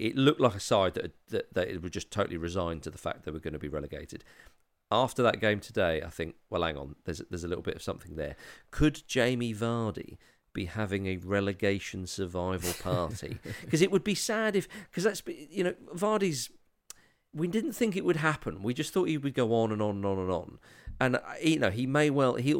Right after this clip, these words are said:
Speaker 1: he will always be playing football. He will always be shithousing somewhere on a football pitch in England.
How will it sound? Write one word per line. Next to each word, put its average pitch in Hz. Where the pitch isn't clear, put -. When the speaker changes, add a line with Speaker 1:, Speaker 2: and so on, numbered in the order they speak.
Speaker 1:
he 160
will 151
always 175
be 127
playing 120
football. -
He 104
will 120
always 143
be 127
shithousing 101
somewhere 101
on 78
a -
football -
pitch -
in 107
England. 101